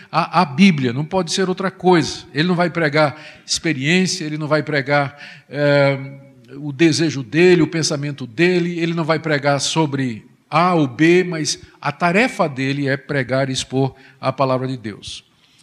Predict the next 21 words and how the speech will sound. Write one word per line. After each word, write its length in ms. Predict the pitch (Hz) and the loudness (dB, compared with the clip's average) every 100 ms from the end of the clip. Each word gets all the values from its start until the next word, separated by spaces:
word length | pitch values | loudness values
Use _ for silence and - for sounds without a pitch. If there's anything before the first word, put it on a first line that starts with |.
| - | -16
Segundo, 460 | - 214 220 254 220 | -4 0 4 4 4
ele 140 | 208 | 2
diz: 340 | 170 170 110 - | 2 0 -2 -4
não 220 | 180 269 | -2 0
é 80 | 262 | 0
simplesmente 680 | - 262 240 160 208 233 - | -2 -4 -4 -4 -2 -4 -2
fazer 280 | 220 170 | 0 2
um 100 | 220 | 0
comentário 960 | 214 262 254 233 175 - 196 196 170 139 - | 2 0 2 0 0 2 2 2 0 -4 -6
sobre 600 | - - - 196 156 156 | -6 -4 2 4 4 0
o 60 | |
texto. 420 | - 147 135 - | -2 0 0 -2
A 40 | 143 | -6
pregação 480 | 175 170 160 - 185 | -4 -2 -2 -2 -4
expositiva 840 | - 185 139 151 - 233 233 247 - - _ | -6 -6 -6 -6 -2 -2 -2 -6 -10 -20 _
é 180 | 185 202 | 0 2
aplicação, 840 | 180 180 170 156 - - 160 160 - _ _ _ | 2 -2 -2 -4 -2 -2 -2 -6 -12 _ _ _
é 120 | 147 | 2
explicação 840 | 170 254 - 233 202 170 - 185 170 | 4 4 0 -4 -2 -2 0 -2 -2
e 80 | 165 | -2
aplicação. 680 | 156 156 147 117 92 - | -4 -4 -2 0 2 2